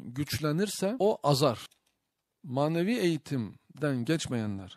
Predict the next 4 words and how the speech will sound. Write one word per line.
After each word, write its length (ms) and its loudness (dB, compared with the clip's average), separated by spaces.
ilmi 300 2
eğitimden 1000 -6
geçmeyenler 960 -2
güçlenmemelidir. 1300 2